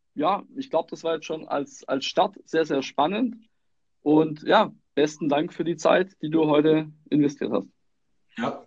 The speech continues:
Speaker 2: gerne. Und ich meine, das nächste coole Thema in dem Bereich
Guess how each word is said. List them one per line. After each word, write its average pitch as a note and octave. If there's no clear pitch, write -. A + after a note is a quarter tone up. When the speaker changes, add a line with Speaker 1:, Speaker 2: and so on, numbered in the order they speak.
Speaker 2:
gerne. C3+
Und A2+
ich A#2
meine, B2+
das A2+
nächste D3
coole D#3+
Thema D#3
in C3
dem C#3+
Bereich C#3+